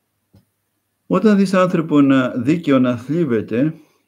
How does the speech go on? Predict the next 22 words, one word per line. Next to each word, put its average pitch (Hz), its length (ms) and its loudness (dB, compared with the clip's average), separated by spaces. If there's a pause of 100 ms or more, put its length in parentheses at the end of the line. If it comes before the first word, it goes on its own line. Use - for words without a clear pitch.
(140)
να 120 160 0
βασανίζεται, 117 1040 -4 (260)
να 117 200 -4
βρίσκεται 143 400 -6
σε 139 160 -8
αρρώστια 120 760 -4
και 113 140 -10
φτώχεια 131 720 -6 (840)
και 127 140 -8
να 123 160 -4
περνάει 123 340 0
την 143 140 -8
παρούσα 131 360 -4
ζωή 120 260 -4
με 120 160 -2
μύρια 139 400 -2
δεινά, 113 460 -8 (680)
να 123 180 -10
πεις 143 320 -8
στον 113 220 -10
εαυτό 110 380 -12
σου, - 260 -20